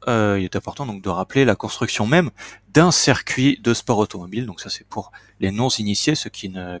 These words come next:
qui vont découvrir. Vous avez donc, euh, le tracé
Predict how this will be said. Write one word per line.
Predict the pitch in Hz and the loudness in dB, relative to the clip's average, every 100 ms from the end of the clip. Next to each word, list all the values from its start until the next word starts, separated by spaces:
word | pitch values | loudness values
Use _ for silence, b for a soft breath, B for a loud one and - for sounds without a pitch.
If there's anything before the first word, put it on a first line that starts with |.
| - | -12
qui | 101 | -12
vont | 87 92 | -10 -2
découvrir. | 123 - 110 165 185 - B B B B _ - | 0 2 2 4 2 -2 B B B B _ 0
Vous | 147 156 | 4 6
avez | 139 139 | 8 8
donc, | 117 139 120 - - - | 6 4 2 -6 -12 0
euh, | 101 95 92 | 4 4 4
le | 92 95 | 2 2
tracé | - 139 - 208 | 2 2 6 6